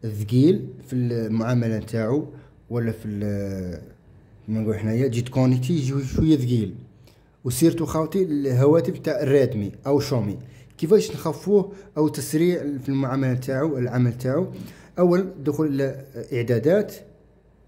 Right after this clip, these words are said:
ومن بعد ندخلوا إلى حول الهاتف، ومن بعد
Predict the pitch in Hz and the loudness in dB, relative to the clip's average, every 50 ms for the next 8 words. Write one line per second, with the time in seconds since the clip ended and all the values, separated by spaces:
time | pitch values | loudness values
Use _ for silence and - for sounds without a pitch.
0 | _ _ _ _ _ _ - 131 135 147 139 135 139 147 135 139 127 131 127 127 | _ _ _ _ _ _ -2 0 2 2 2 2 2 2 0 0 -2 0 0 2
1 | 123 127 113 - - - - 143 139 127 120 127 107 120 113 104 104 120 135 147 | 2 2 0 -2 -6 -4 -2 0 2 2 0 -2 -4 -4 -2 0 2 2 2 2
2 | 147 190 151 - - - - - - - - _ _ _ _ - _ _ - 135 | 2 0 -2 -2 -4 -14 -18 -20 -20 -20 -20 _ _ _ _ -20 _ _ -6 -2
3 | 139 156 151 151 180 202 185 - | 2 2 2 4 2 0 0 -2